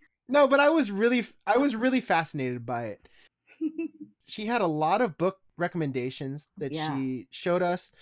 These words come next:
Speaker 1: And I think the cool thing is, is that she said anyone can make a cocktail at home. And you don't have to buy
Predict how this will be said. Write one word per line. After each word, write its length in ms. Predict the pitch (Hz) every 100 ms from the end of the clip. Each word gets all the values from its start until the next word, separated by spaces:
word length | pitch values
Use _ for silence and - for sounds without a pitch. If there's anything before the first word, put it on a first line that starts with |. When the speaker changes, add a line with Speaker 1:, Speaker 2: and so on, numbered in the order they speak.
| - - -
Speaker 1:
And 120 | 165 180
I 60 |
think 220 | 185 240
the 80 | -
cool 260 | - 175 180
thing 280 | - 214 226
is, 300 | 247 269 - _ _ _
is 140 | 165 156
that 300 | 156 139 - _ _ _ -
she 260 | - 185
said 280 | 156 170 147 _
anyone 420 | 202 214 208 202
can 160 | 196 165
make 160 | 156
a 40 | 147
cocktail 460 | - 139 - 127
at 60 | 117
home. 320 | 127 110 95 _ _ -
And 280 | 143 135 135
you 80 | 156
don't 200 | 185 175
have 220 | 175 -
to 80 | 139
buy 540 | 143 135 139 135 131